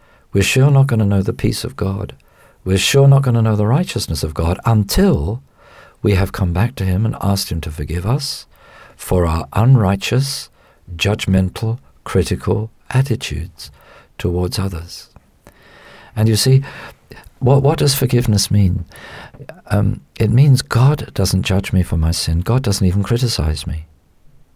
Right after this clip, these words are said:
for my sin, 'cause it's forgiven.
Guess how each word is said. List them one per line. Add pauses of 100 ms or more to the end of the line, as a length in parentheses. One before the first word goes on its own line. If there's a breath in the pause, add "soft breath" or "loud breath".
(300)
for
my
sin, (360)
'cause
it's
forgiven.